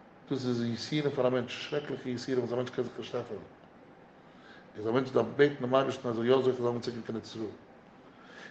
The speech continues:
דער כח הזה, דער אנדערשטער רשעים, צום באשטאפן דער רשעים, אי אפשר נישט מער, אלו, נאך, פון כמה כח הזה, מער דא.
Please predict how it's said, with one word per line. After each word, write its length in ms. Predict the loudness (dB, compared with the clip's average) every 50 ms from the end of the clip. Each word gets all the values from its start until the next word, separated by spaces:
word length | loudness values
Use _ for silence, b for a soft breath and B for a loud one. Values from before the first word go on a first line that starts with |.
| B -8
דער 340 | -6 -6 6 10 10 10 10
כח 100 | 10 8
הזה, 280 | 6 8 10 10 10 10
דער 140 | 10 10
אנדערשטער 300 | 8 8 6 4 2 2
רשעים, 280 | 2 2 0 -2 -2 -2
צום 120 | -4 -4
באשטאפן 400 | -4 -4 0 2 2 2 2 4
דער 120 | 4 4 4
רשעים, 380 | 4 0 -2 -2 -2 -2 -2 -4 -8 -12 B B B B B B B B B B B B B B B B -20 -20 -20 -20 -20 -20 -20 -20 -20 -20 -20 -12 -2 4
אי 180 | 8 10 10 10
אפשר 180 | 10 6 4
נישט 240 | 4 4 2 0 0
מער, 220 | 0 2 2 2 2 0 -4 -4 0
אלו, 400 | 2 4 4 6 6 6 6 6
נאך, 200 | 6 4 4 4 2 -2
פון 140 | -6 -6 -2
כמה 220 | 0 0 0 0 2
כח 220 | 2 2 2 2 2
הזה, 320 | 0 2 4 6 6 6
מער 220 | 4 4 2 2 0
דא. 120 | 0